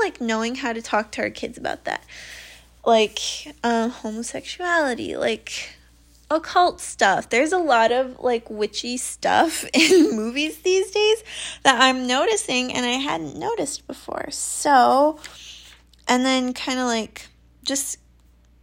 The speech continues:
like, what's the overall message? What are they saying is good? What are they saying is bad? Um, you know, like, what is the overall message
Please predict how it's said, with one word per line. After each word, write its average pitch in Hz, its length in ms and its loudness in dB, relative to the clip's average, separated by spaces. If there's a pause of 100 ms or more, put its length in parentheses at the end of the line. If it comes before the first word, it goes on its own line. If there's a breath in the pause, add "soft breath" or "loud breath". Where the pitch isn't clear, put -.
(880)
like, 247 380 -6
what's 302 280 0
the - 200 0
overall 277 400 2
message? 226 480 -4
What 240 200 0
are 262 120 2
they 262 140 2
saying 254 360 -4
is 254 120 -6
good? 339 400 -2
What 254 180 -4
are 240 100 -4
they 247 100 -4
saying 247 300 -8
is 254 100 -8
bad? 135 540 -6 (1500 loud breath)
Um, 226 680 2
you 240 140 -4
know, 240 120 0
like, 226 200 -2
what 262 220 2
is 285 220 -4
the - 200 -2
overall 285 480 4
message 233 580 -4